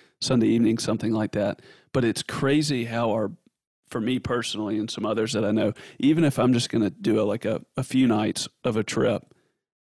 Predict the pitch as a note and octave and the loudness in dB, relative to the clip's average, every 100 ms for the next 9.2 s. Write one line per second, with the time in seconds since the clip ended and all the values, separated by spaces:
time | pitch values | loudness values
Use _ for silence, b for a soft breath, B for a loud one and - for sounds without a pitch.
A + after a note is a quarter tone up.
0 | - C#3 - B2+ - - C3 D3 G#2+ E2 | -4 -4 -2 -6 -4 2 4 4 2 -4
1 | A#2 - A#2+ A2 G#2+ - _ _ - C#3 | -8 -4 0 0 0 -4 _ _ 0 2
2 | A2+ G2+ - B2 G2 - C#3 C#3+ C#3+ A2 | 2 -2 -2 -2 -4 -4 0 4 4 2
3 | G2+ - B2+ C3 G#2+ A2 A#2+ B2 C3 A#2+ | -2 -4 -6 -4 -6 -4 -2 2 2 0
4 | - - - A2+ A2 G2+ A#2 - C3+ B2+ | -4 -6 -4 -4 -2 -2 -2 0 0 2
5 | B2 A#2 - B B B C#3+ - C#3+ C#3+ | 2 2 -2 B B B -2 0 -2 0
6 | C3 D3 E3 F3 A#2+ G#2+ - D#3+ C#3+ - | 0 2 2 2 -2 -4 -2 -2 0 0
7 | D#3 F3+ E3+ C3 B2+ C3+ C3+ C3+ B2+ - | 2 2 2 2 2 0 2 4 2 -2
8 | - - A2+ - - B B B C#3+ C3+ | -14 -4 0 0 -4 B B B 2 4
9 | B2 A2 | 4 0